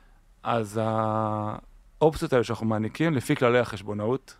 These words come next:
המקובלים, שוב אני אומר את זה, ככה החליטו, נרשמות בסעיף ההוצאות. עכשיו תחשבי שאנחנו בשנה יכולים לחלק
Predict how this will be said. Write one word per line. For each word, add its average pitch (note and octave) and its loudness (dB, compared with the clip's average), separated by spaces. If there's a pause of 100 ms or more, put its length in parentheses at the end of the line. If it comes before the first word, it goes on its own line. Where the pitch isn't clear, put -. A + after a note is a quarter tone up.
המקובלים, A2 -2
שוב C3 2
אני C#3 2
אומר D3+ 0
את D#3 -2
זה, D3 -6
ככה G#2+ -6
החליטו, D#3 -4 (600)
נרשמות D3 0
בסעיף B2+ -4
ההוצאות. C3 -2 (560)
עכשיו - -10
תחשבי B2+ -2
שאנחנו C3+ -2
בשנה A#2+ -2
יכולים A#2+ -2
לחלק G#2+ -2